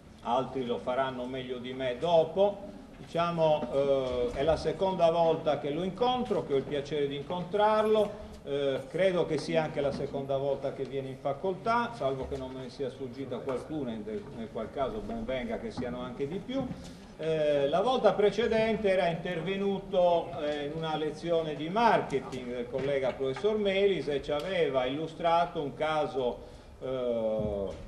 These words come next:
di studio dal nostro punto di vista, un caso professionale dal suo, che era quella delle note bottiglie con la bella presentazione, ehm, e quindi era proprio un contesto didattico in senso proprio.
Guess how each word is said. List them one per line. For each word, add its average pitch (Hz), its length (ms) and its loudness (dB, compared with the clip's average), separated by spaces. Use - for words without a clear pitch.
di 120 100 -4
studio 254 420 2
dal 123 180 0
nostro 131 280 -4
punto 147 380 -6
di 233 140 -4
vista, 247 400 -4
un 147 120 -2
caso 127 240 -2
professionale 151 800 -4
dal 220 200 4
suo, 170 420 -2
che 135 60 -2
era 165 160 2
quella 147 480 -2
delle 117 260 -4
note 127 440 -4
bottiglie 143 840 -6
con 127 240 -6
la 110 100 -4
bella 120 320 -4
presentazione, 120 1120 -6
ehm, 113 840 -6
e - 120 -6
quindi 147 400 -4
era 135 220 0
proprio 131 340 -2
un 123 80 -6
contesto 135 580 -4
didattico 123 680 -4
in 117 80 -4
senso 117 540 -8
proprio. - 480 -10